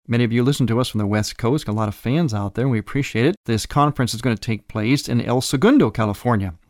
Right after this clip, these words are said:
That's November first to the fourth. Again, that's Thursday to Sunday, November first to the fourth at Hacienda Hotel at L A X Airport in El Segundo, California. Again, this is the Encounter of the Eastern Churches, the Encounter of the Eastern Churches.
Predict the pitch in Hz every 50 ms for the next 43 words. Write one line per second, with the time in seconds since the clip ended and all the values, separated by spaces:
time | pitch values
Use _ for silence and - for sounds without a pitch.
0 | _ _ _ - 113 - - 120 113 123 131 131 123 131 120 - - - - 139
1 | 151 160 156 - - - 175 - - 120 120 123 147 151 - 110 107 123 113 110
2 | 107 107 - - - 113 113 120 127 127 127 120 120 131 143 - - - 139 -
3 | - 131 117 104 101 107 110 113 113 110 117 113 107 113 101 - - 135 143 135
4 | - - 175 175 - - - 233 202 147 139 165 175 - - - - _ _ _
5 | _ 120 117 - - 151 160 151 - 170 165 156 156 151 - - 160 151 - -
6 | - - 202 180 123 104 - - - - - 107 - - - 120 120 123 127 131
7 | 131 - - - 165 170 - - 117 120 160 170 - - - _ _ _ _ _
8 | - - 117 120 120 113 107 - 120 104 120 131 143 143 147 135 - - 107 104
9 | 104 98 - 131 131 110 101 95 92 104 123 117 117 147 143 - 151 131 110 131
10 | 127 107 - - _ 139 131 120 - - - 190 240 277 247 - - 117 104 123
11 | 143 170 - - 170 151 - - 185 180 - - - 110 110 - - - 113 113
12 | 107 104 - - 147 160 180 190 160 143 139 139 - - 127 - - 131 113 -
13 | - - - - -